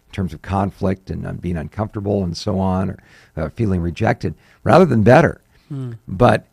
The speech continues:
Speaker 1: if we walk in God's word, if we walk in his ways, if we remember that God cares more about these people involved than
Speaker 2: Hmm.
Speaker 1: we could ever care about
Speaker 2: Hmm.
Speaker 1: them,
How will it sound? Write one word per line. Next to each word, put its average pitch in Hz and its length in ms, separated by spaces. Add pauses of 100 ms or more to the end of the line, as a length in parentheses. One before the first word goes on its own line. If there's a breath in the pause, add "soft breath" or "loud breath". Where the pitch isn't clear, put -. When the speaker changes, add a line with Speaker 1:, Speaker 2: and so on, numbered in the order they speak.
(140)
Speaker 1:
if 113 200
we 110 160
walk 131 480
in 127 320
God's 107 500
word, 92 720
if 82 100
we 107 100
walk 117 420
in 131 100
his 107 240
ways, - 500 (440 soft breath)
if 95 120
we 110 80
remember 113 680 (280 loud breath)
that 113 240
God 139 480
cares 95 320
more 123 260
about 113 360
these 98 240
people 104 340
involved 87 640
than 90 140
Speaker 2:
Hmm. 90 100
Speaker 1:
we 117 240
could 101 460
ever 98 320
care 95 340
about 80 340
Speaker 2:
Hmm. - 140
Speaker 1:
them, - 200